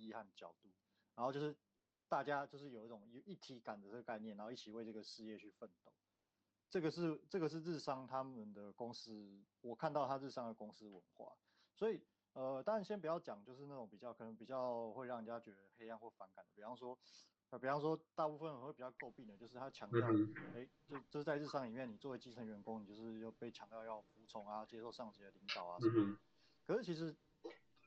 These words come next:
Speaker 1: 就照我刚刚讲的那个，呃，把公司当成大家庭的这个逻辑来，来说，其实日商它有一些好的方面，因为我刚刚有提到，就是，哎，上面对下面要有，呃，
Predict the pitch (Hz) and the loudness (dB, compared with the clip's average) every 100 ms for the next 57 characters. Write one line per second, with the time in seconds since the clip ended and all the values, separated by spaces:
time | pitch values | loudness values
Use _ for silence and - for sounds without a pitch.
0 | - - 220 - - - 220 127 160 165 | -2 4 4 2 -14 2 2 4 0 -2
1 | 135 107 123 117 107 101 143 143 - - | -6 -8 -8 -8 -8 2 2 2 -10 -20
2 | - - 120 110 - - 120 113 143 160 | -20 -10 -6 -6 -8 -6 -4 -4 -6 -2
3 | 151 139 123 131 127 120 117 104 117 104 | 0 0 0 -2 0 -4 -4 -10 -10 -10
4 | 101 - 101 95 - 113 107 110 107 - | -10 -12 -16 -16 -6 -4 -2 -2 -4 -4
5 | - 101 - - _ - 175 214 254 196 | -8 -10 -10 -20 _ -2 0 2 2 2
6 | 190 180 175 160 117 135 - 135 131 143 | 2 4 2 4 0 -2 -4 -2 -2 -6
7 | _ _ - - - - - - 98 113 | _ _ -20 -20 -20 -20 -12 -8 -6 -2
8 | 139 127 131 104 - _ _ 165 147 160 | 0 0 -2 -6 -10 _ _ 0 4 4
9 | 151 113 117 123 127 123 120 131 151 - | 4 0 -4 -4 -4 -4 -8 -8 -6 -4
10 | 139 139 135 127 135 127 127 120 95 - | -2 -2 -4 -2 -2 -2 0 0 -2 -10
11 | _ _ _ _ - 110 104 101 | _ _ _ _ -10 -8 -6 -8